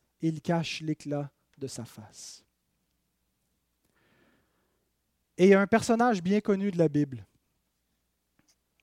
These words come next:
qui dit ceci dans Matthieu vingt-six, trente-huit. « Mon âme est triste jusqu'à la mort. » Et on sait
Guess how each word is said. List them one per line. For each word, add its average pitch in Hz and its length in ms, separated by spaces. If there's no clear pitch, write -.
qui 165 120
dit 151 220
ceci 160 420
dans 147 160
Matthieu 147 520
vingt-six, 143 600
trente-huit. « - 760
Mon 156 300
âme 170 540
est 143 240
triste - 600
jusqu'à 143 420
la 120 140
mort. » 110 720
Et 190 120
on 208 160
sait 247 480